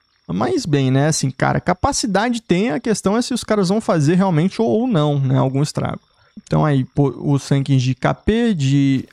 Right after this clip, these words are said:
aliança aqui, o ranking de K P individual aqui também, ó. Só a gente praticamente, tem um cara aqui no vinte e três nove quatro, um cara no treze trinta e sete.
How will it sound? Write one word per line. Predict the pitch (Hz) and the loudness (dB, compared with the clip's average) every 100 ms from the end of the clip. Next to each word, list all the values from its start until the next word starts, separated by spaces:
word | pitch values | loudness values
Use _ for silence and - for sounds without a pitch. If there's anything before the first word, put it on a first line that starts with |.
| - | -8
aliança | 143 139 143 180 208 165 | -2 2 2 2 2 0
aqui, | - 170 185 - | 0 0 0 -2
o | 151 143 | 0 2
ranking | 131 147 175 170 | 4 2 2 0
de | 151 | 0
K | - 165 | 0 -2
P | - 151 151 - | 0 0 0 0
individual | 196 185 170 190 165 135 139 135 | 2 2 2 0 2 2 2 0
aqui | 127 143 | 0 -2
também, | 139 135 131 127 | -2 0 2 0
ó. | 127 _ _ _ _ _ _ _ _ _ | -2 _ _ _ _ _ _ _ _ _
Só | - - 139 147 180 175 - - 104 | -10 -4 0 2 0 -2 -6 -10 -2
a | 151 | 0
gente | 131 139 147 170 | 2 2 2 0
praticamente, | - 139 - 147 135 139 165 | 0 -2 0 0 2 2 0
tem | - 143 | 0 0
um | 143 151 | 2 0
cara | - 139 | 0 0
aqui | 135 | 0
no | 139 135 | 0 0
vinte | 135 131 | -2 -4
e | |
três | 135 135 | 0 0
nove | 131 131 - | 2 -2 -2
quatro, | - 175 196 185 - | -2 0 0 -2 -4
um | 165 147 143 | -2 0 0
cara | 143 139 135 | 0 0 2
no | 131 | 0
treze | - 139 131 127 | 0 0 0 -2
trinta | 139 131 | -4 -2
e | 139 | -2
sete. | - 180 190 185 - 202 | 0 0 2 -2 -4 -6